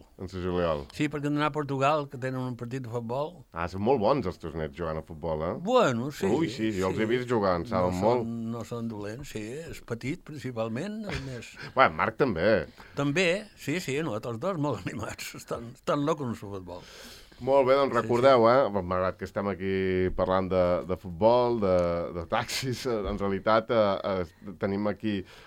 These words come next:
Speaker 1: eh, en Ajeno, en Pep, eh, i en la Paquita convidats,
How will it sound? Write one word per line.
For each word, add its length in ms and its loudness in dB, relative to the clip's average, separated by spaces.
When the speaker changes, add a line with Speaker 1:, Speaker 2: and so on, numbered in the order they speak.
Speaker 1:
eh, 520 0
en 100 -2
Ajeno, 800 0
en 140 -4
Pep, 420 2
eh, 220 0
i 80 -2
en 20 0
la 80 0
Paquita 600 -2
convidats, 760 0